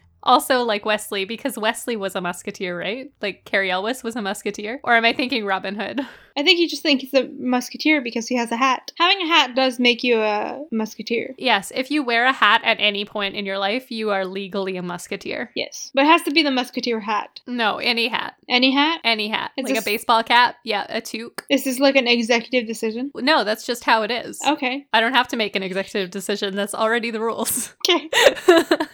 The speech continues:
Speaker 2: But I do have to say, he doesn't necessarily, like, look like a snack. <laughs>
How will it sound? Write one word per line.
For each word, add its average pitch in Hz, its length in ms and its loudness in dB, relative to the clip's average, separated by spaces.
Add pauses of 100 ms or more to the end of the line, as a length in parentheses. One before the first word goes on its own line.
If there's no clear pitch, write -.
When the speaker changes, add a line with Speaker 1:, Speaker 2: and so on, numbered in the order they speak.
Speaker 2:
But 320 160 4
I 302 140 6
do 330 120 0
have 370 160 0
to 339 100 -4
say, 233 340 -2
he 311 80 4
doesn't 392 380 4
necessarily, 339 460 2
like, 262 240 0 (220)
look 240 280 0
like 240 180 2
a 233 80 0
snack. 226 580 0 (260)
<laughs> 381 60 -2